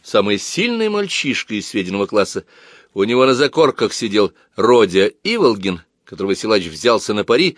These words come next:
протащить до конца улицы и обратно. "Эй, сюда! Федька Капустин в Арктику убежал!" закричал им Тетёркин. Сурен повернул голову, переглянулся со своим седоком.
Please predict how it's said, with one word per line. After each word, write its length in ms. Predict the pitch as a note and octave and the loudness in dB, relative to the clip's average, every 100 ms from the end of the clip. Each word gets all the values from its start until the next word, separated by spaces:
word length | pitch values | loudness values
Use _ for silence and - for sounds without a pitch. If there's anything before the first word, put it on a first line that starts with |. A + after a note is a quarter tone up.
| _ | _
протащить 540 | - G2 G2 - A#2 - | -10 -6 -4 -4 -6 -8
до 140 | F#2+ G2+ | -6 -4
конца 360 | A#2 G#2 A2+ | -2 -2 -2
улицы 380 | A#2 D3+ G#2 - | 0 0 -2 -2
и 40 | G2+ | -2
обратно. 340 | F#2 F2+ - - _ _ _ _ - - - _ - | 0 -2 -6 -20 _ _ _ _ -20 -20 -20 _ 0
"Эй, 320 | G#3+ A3+ - - | 4 4 4 -4
сюда! 600 | - - F#3+ B3 A3+ A#2 _ _ _ _ _ | -8 2 4 4 2 0 _ _ _ _ _
Федька 680 | - - A#3+ B3+ F#3+ - A3 | -8 0 2 2 0 0 2
Капустин 640 | A3 - B3 G#3+ - A3 | 2 0 0 -2 -2 -2
в 160 | D3 C#3+ | 0 2
Арктику 520 | A#3+ G#3 - - G#3+ | 2 0 -6 -8 -4
убежал!" 460 | A3+ G#3+ G#3+ G#3 - _ _ _ - | -2 2 4 4 2 _ _ _ -16
закричал 600 | G#2+ C3+ D3 C3+ C#3+ C3 | -8 -6 -6 0 4 4
им 80 | A#2+ | 2
Тетёркин. 440 | A#2+ A#2 F#2+ G#2 - _ _ _ _ _ _ _ _ | -4 -4 -4 -12 -18 _ _ _ _ _ _ _ _
Сурен 560 | - B2 C3 C3 A2+ | -6 2 4 6 4
повернул 460 | G2 G#2 G2 G2 F#2+ | 0 0 0 0 -2
голову, 580 | E2+ G3 A3+ G#3 G#3 D#3+ _ _ _ _ _ _ - | 2 4 6 4 0 -4 _ _ _ _ _ _ -12
переглянулся 640 | F#2 F2+ G2 G#2 C3 - | -10 -4 -2 0 0 -2
со 100 | - | -4
своим 300 | F3 G3 F#3+ | 2 2 2
седоком. 560 | - G3+ G3 G3 G3 | -4 -2 -2 0 0